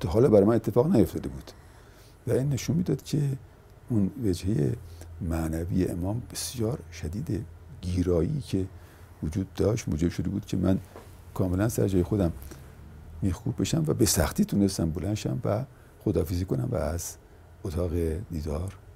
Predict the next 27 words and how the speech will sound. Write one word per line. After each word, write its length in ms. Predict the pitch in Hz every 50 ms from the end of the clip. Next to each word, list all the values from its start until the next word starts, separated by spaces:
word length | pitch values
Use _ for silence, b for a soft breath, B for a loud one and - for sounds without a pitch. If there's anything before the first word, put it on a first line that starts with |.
| - -
خارج 300 | - 90 80 - 71 -
بشم. 220 | - - - - - - - - B B B B B B B B B B B B B B B B B B B B - - - -
به 80 | - 139
هر 60 | 139
حال 80 | 156 -
اون 120 | - 170
پیامو 280 | 131 170 170 139 143 143
من 160 | 143 139 131
آوردم 380 | 120 120 120 120 127 170 151 147
و 200 | 135 110 107 101
خدمت 420 | 95 - 95 95 98 98 - -
دوستان 520 | 107 92 85 - 95 87 - - 95 85 87
تقدیم 340 | - 87 76 - 104 117
کردم 400 | - - 139 147 - 135 123 120 -
و 280 | 110 101 98 95 95 104 107 104 104
موجب 500 | 92 85 82 92 90 92 95 95 98 - - - - - - -
شور 240 | - - 101 92
و 60 | 92 90
نشاط 380 | 82 - - 101 98 - -
بیشتری 640 | 101 92 87 80 - 80 78 - - - 101 127 160
شد 320 | 117 - - 156 147 - - - - B B B B B B B B B B B B - - -
در 280 | 98 87 85 85 90 87 - - - - B B B B B B B B B B - -
بین 360 | 80 87 90 90 92 90 90 90 90 90 90 87 92
همکاران 460 | 98 82 76 82 - - 82 87 87
ما 140 | 85 85 85
در 140 | 82 82 82
دانشگاه. 600 | 80 80 78 76 71 - - - 104 123 156